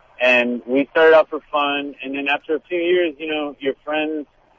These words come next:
go down or some, you know, some nasty injustice happens. And I myself, I, I was a, you know, I was in a hit and run myself, and,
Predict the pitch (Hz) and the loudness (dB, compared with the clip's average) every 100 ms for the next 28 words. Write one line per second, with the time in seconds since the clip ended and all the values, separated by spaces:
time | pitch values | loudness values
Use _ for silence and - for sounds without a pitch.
0 | _ _ _ - - - - _ 131 127 | _ _ _ -20 -20 -20 -20 _ 0 0
1 | 117 131 139 139 139 139 139 117 123 117 | 0 0 2 0 0 -4 -8 -4 0 0
2 | 113 110 - - 151 156 139 _ _ _ | -2 -6 -12 -12 -10 -10 -14 _ _ _
3 | 147 - _ - - 127 139 139 _ 139 | -8 -8 _ -12 -8 -2 -2 -2 _ -6
4 | 135 131 - 131 127 120 123 - 131 135 | -4 -6 -8 -10 -4 -2 -2 -4 -6 0
5 | 131 127 135 131 131 120 117 - 135 156 | 0 0 -6 -6 -8 -10 -12 -2 -2 -2
6 | 127 - 156 151 - 147 147 - 123 156 | -6 0 0 0 -4 -4 -4 -10 -2 0
7 | 151 139 127 120 _ _ _ 135 135 147 | 2 0 0 -4 _ _ _ -4 -2 -2
8 | 151 131 131 139 135 135 135 135 120 _ | -6 -10 -8 -8 -6 -8 -8 -10 -14 _
9 | - 131 135 139 139 _ 120 113 | -2 2 2 2 -2 _ -18 -18